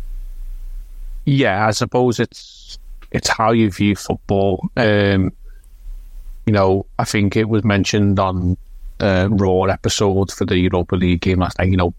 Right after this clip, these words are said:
performances in Europe don't really matter at the end result, especially away from home.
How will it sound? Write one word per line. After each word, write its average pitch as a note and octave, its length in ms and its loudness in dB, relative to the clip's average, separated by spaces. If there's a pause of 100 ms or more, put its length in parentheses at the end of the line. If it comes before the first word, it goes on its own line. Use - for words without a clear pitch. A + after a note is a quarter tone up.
performances G2+ 960 0 (120)
in F#2+ 180 2
Europe F#2 460 2 (260)
don't G2 240 -2
really F2+ 300 2
matter F#2 360 0
at F2 160 -2
the - 160 0
end F2 240 0
result, F2+ 380 0
especially - 440 0
away F2+ 220 4
from F2+ 200 -2
home. G2 260 0